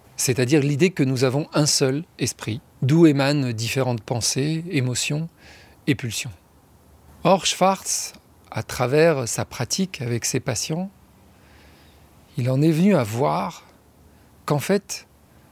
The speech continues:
nous sommes faits de différentes parts. Il appelle ça des parts.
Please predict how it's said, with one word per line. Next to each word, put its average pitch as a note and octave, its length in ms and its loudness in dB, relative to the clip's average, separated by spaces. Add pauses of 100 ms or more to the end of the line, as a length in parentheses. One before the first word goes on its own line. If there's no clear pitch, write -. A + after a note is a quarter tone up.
(120)
nous D3+ 120 2
sommes D3+ 240 0
faits F#3+ 200 0
de C3 80 -4
différentes D3 760 -2 (420)
parts. A2 480 -4 (180)
Il B2+ 100 -2
appelle A#2 220 -2
ça F3 160 2
des B2 120 -2
parts. G#2+ 500 -8